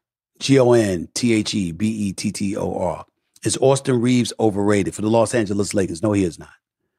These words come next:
Nobody's calling him a star, but he's very good. He's tough. He can shoot. He defends. He hustles. He competes. Um, I like Austin Reaves a lot. And I think it's a big deal that the Los Angeles Lakers kept him in tow.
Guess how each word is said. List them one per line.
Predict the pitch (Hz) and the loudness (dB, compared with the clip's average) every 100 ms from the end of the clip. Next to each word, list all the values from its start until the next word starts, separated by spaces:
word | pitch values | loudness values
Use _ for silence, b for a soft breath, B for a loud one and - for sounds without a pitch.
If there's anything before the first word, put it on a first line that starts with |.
| _ _ _ | _ _ _
Nobody's | 107 120 123 | 2 2 2
calling | - 131 120 | 2 4 4
him | 123 | 4
a | 123 | 2
star, | - - 82 80 95 _ _ _ _ _ | 2 0 0 -4 -14 _ _ _ _ _
but | 101 | -2
he's | 95 | -2
very | 82 110 123 117 | 0 2 2 2
good. | 107 104 98 _ _ _ _ | 2 2 0 _ _ _ _
He's | - - - - | -12 -10 -10 -4
tough. | - 127 120 - - _ _ _ _ - | 0 0 -2 -6 -20 _ _ _ _ -6
He | 95 | -6
can | - 90 | -4 -10
shoot. | - - 139 123 113 _ _ _ _ _ _ | -4 0 4 4 2 _ _ _ _ _ _
He | - 90 | -8 -8
defends. | - - - 139 123 117 113 113 - - _ _ | -8 -12 -2 2 4 4 2 -2 -8 -14 _ _
He | - - | -10 -8
hustles. | - - 127 - 127 135 - | -6 -2 -2 0 0 0 -2
He | 127 | -4
competes. | - 123 - - 135 - - - - b b b - | -6 -12 -4 2 2 0 -4 -6 -8 b b b 0
Um, | 104 95 87 - | 2 2 -2 -4
I | 127 | -2
like | 131 123 - | 0 0 -2
Austin | 95 85 - 90 | -4 -4 -4 -2
Reaves | 85 80 - - | -2 -2 -6 -10
a | 92 | -8
lot. | 80 87 85 - _ - - _ _ _ _ _ - - | -8 -4 -6 -6 _ -12 -12 _ _ _ _ _ -20 -4
And | 104 | -2
I | |
think | 95 101 | 0 0
it's | 101 | -2
a | |
big | 82 120 117 95 | 0 2 2 2
deal | 113 107 | 4 4
that | 95 - | 2 0
the | |
Los | 101 104 104 | 2 2 2
Angeles | 104 90 95 87 | -2 -2 -4 -2
Lakers | 101 98 92 80 | -2 -2 -4 -6
kept | - 101 - | -2 -2 0
him | 104 90 | -2 -2
in | 80 | -2
tow. | 107 80 | -2 -2